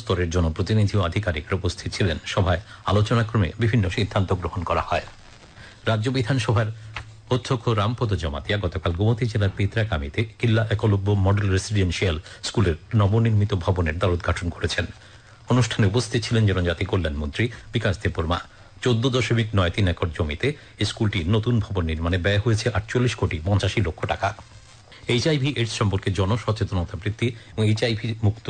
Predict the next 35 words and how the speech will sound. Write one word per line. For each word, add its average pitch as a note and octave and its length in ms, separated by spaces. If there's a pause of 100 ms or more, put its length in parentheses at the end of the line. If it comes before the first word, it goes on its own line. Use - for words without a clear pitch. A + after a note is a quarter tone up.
(140)
সমাজ E2 320
গড়ার E2 260
অঙ্গীকার G#2+ 420
নিয়ে A#2 120 (300)
স্বাস্থ্য A#2 260 (100)
পরিবার F2 320
কল্যাণ F2 300
দপ্তর D#2 280
এবং G2 160
ত্রিপুরা G2+ 320 (320)
এইডস B2 220
কন্ট্রোল G#2+ 340
সোসাইটির F2+ 440
যৌথ A2+ 180 (120)
উদ্যোগে E2+ 340
গতকাল F#2+ 300 (280)
ধলাই G#2 300
জেলার F2 280
আমবাসায় G#2+ 480 (280)
মিশন A#2+ 300
এইডস G2+ 220
সুরক্ষার G#2 420 (100)
অধীনে G2+ 280 (640)
জনসচেতনতামূলক G2+ 1080
পদযাত্রা F#2+ 440
এবং A2 160
সচেতনতামূলক G#2+ 800
আলোচনা E2+ 380
সভার D#2+ 220 (280)
আয়োজন F2+ 300
করা E2 200
হয়। D#2 160 (400)
আলোচনা G2+ 380
সভায় - 280 (240)
সরকার G2+ 260